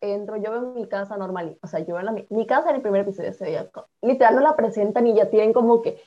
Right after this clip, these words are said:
el cielo bien bonito, el centro de atención de <laughs> él después de su sueño raro. Yo como,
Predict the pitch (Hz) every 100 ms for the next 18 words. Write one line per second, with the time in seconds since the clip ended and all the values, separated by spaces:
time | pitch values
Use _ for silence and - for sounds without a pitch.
0 | - 220 196 - 233 233 226 226 226 202
1 | 196 220 262 240 185 175 - _ _ _
2 | _ _ 254 254 254 262 226 220 220 220
3 | 208 196 190 185 - 202 220 220 226 226
4 | 220 226 240 247 226 226 208 208 214 208
5 | 208 208 196 208 226 208 175 _ _ _
6 | 202 196 220 214 196 -